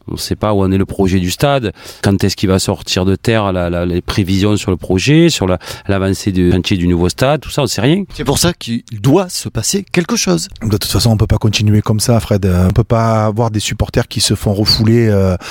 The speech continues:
Speaker 3: euh, avant de rentrer dans un stade. On peut pas avoir un stade vide. Euh, on, on le disait contre Le Mans, euh, Bertrand, tu étais au ma-, tu étais au match, mais si jamais il y avait eu le public, s'il y avait eu de l'engouement, peut-être qu'on l'aurait pas perdu, ce point.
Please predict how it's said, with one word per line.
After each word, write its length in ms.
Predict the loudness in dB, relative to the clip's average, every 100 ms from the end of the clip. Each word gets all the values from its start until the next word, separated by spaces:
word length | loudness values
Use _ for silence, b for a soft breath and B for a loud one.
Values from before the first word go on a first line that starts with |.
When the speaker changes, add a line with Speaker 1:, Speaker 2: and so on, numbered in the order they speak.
| B -2
Speaker 3:
euh, 240 | 2 2
avant 360 | 2 2 2 2
de 80 | 2
rentrer 300 | 0 0 0
dans 240 | 2 2
un 40 |
stade. 340 | 2 0 -2 -4 B B
On 140 | -2
peut 100 | 0
pas 220 | 0 0 0
avoir 240 | 0 0
un 60 | 0
stade 260 | 2 2
vide. 400 | 2 2 2 0 B B B -8
Euh, 220 | -6 -2
on, 340 | 0 2 2
on 40 | 2
le 100 | 2
disait 460 | -2 -2 2 2 0
contre 300 | -4 0 2
Le 100 | 4
Mans, 300 | 4 4 4
euh, 140 | 4
Bertrand, 400 | 2 0 2 4
tu 260 | 2 0 -2
étais 140 | 2
au 100 | 2
ma-, 140 | 2 2
tu 100 | 0
étais 100 | 2
au 80 |
match, 220 | 2 2 0
mais 120 | -2
si 180 | 0 0
jamais 180 | 2
il 40 | 2
y 40 |
avait 140 | 4 4
eu 80 |
le 100 | 2
public, 400 | 2 -2 -2 -4 B B
s'il 180 | -2 0
y 40 |
avait 140 | 2 2
eu 40 |
de 60 | 2
l'engouement, 420 | 2 2 4 2
peut-être 260 | 2 -2
qu'on 140 | 0 2
l'aurait 180 | 2 0
pas 140 | -2
perdu, 320 | -2 -2 0
ce 140 | 0 -2
point. 300 | 0 0